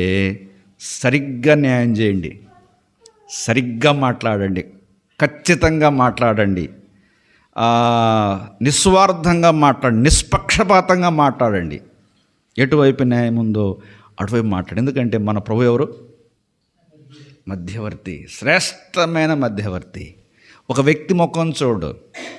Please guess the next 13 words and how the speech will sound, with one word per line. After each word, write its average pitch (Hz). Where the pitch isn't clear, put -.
ఒక 147
వ్యక్తి 160
స్థాయిని 175
చూడు. 101
ఎటువైపు 156
న్యాయం 127
ఉందో, 92
ఎటువైపు 208
నీతి 139
ఉందో, 101
ఎటువైపు 156
న్యాయం 123
ఉందో, 107